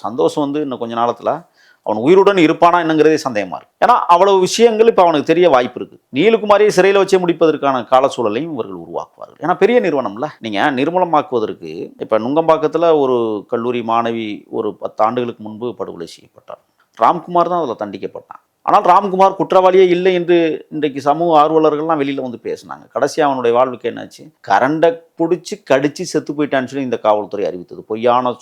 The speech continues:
குற்றச்சாட்டுகள் எடுக்கிறது எவ்வளவு நேரம் ஆச்சு? ஆக இந்த மாதிரி சம்பவங்கள் நடந்து விடக்கூடாது. ஆக இப்ப அங்க என்ன நடக்கும்னா, சந்தோஷ்குமாரை முடிப்பதற்கான எல்லா வேலையும் காவல்துறை கையில் எடுக்கும். அது ஏன் கையில் எடுக்குதுன்னா, டாடா நிறுவனம் போலீஸ்க்கு கூப்பிட்டு சொல்லிடும், "முடிச்சு விட்டுருங்க, இருந்த பிரச்சனையா இருக்கு."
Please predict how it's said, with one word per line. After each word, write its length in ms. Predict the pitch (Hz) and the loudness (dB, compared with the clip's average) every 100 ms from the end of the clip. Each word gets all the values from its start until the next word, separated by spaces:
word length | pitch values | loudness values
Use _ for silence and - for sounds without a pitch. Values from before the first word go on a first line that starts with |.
| - | -18
குற்றச்சாட்டுகள் 640 | - 104 101 95 - - | -12 -12 -8 -10 -10 -16
எடுக்கிறது 320 | - _ - _ _ | -16 _ -20 _ _
எவ்வளவு 260 | 135 165 156 | -4 -2 -4
நேரம் 240 | 127 95 | -6 -8
ஆச்சு? 220 | - - 156 _ _ - | -12 -20 -20 _ _ -2
ஆக 440 | 160 180 196 156 | 2 4 4 2
இந்த 340 | 147 147 180 196 | 0 -2 2 4
மாதிரி 460 | 214 233 208 170 | 4 4 2 2
சம்பவங்கள் 540 | - 156 160 151 147 160 | 0 0 4 4 2 0
நடந்து 280 | 131 135 | -2 -2
விடக்கூடாது. 440 | 117 101 - - - _ _ | -4 -6 -10 -18 -18 _ _
ஆக 240 | - 143 185 | 0 2 2
இப்ப 200 | 170 151 | 2 2
அங்க 240 | 143 202 | 2 2
என்ன 180 | 180 185 | 2 2
நடக்கும்னா, 380 | 156 135 110 170 - | 0 -2 -2 -6 -4
சந்தோஷ்குமாரை 480 | 165 180 - 160 156 | -2 -2 -4 0 0
முடிப்பதற்கான 580 | 139 143 151 139 127 120 | 0 -2 -2 -2 -4 -4
எல்லா 240 | 117 135 | 0 2
வேலையும் 260 | 120 131 151 | 2 0 0
காவல்துறை 440 | 113 110 104 110 | 0 -2 -2 -8
கையில் 200 | 92 87 | -8 -10
எடுக்கும். 280 | 76 - _ _ _ | -12 -16 _ _ _
அது 200 | - 135 | 0 4
ஏன் 180 | 208 214 | 4 4
கையில் 200 | 185 180 | 2 4
எடுக்குதுன்னா, 460 | 156 139 143 214 - | 2 -2 -2 -2 2
டாடா 280 | 175 180 | 2 4
நிறுவனம் 400 | 165 139 143 185 | 2 0 -2 -2
போலீஸ்க்கு 240 | 156 143 - | -2 -2 -8
கூப்பிட்டு 320 | 110 120 113 | -16 -16 -18
சொல்லிடும், 300 | - 101 101 | -16 -16 -10
"முடிச்சு 280 | 131 139 147 | -10 -8 -8
விட்டுருங்க, 440 | 117 104 95 90 | -8 -6 -4 -2
இருந்த 380 | 104 101 120 113 | -4 -6 -4 -4
பிரச்சனையா 300 | - - 104 | -4 -14 -10
இருக்கு." 220 | 78 - | -12 -12